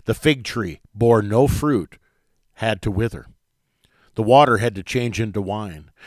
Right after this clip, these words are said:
The enraged waves had to cry it down at his threat. The depo-, de-, disciples at that time had to say,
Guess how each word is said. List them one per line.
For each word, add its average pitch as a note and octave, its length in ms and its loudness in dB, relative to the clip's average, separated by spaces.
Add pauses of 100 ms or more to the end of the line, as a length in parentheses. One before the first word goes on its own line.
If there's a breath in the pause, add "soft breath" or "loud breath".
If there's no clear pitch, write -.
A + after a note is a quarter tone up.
(120)
The B2 140 0
enraged A#2+ 480 0
waves B2 440 0
had A#2 120 -2
to G2+ 80 -8
cry A#2 280 0
it F2+ 140 -6
down A2+ 360 -4
at F#2 100 -8
his F#2 220 -8
threat. G#2 400 -8 (520 loud breath)
The A2+ 100 -2
depo-, B2 400 2 (140)
de-, B2+ 260 0 (140)
disciples B2+ 600 -2
at A#2 120 -4
that A#2+ 240 -2
time A#2+ 300 -4
had A2 200 -2
to G2+ 100 -6
say, G2+ 320 -8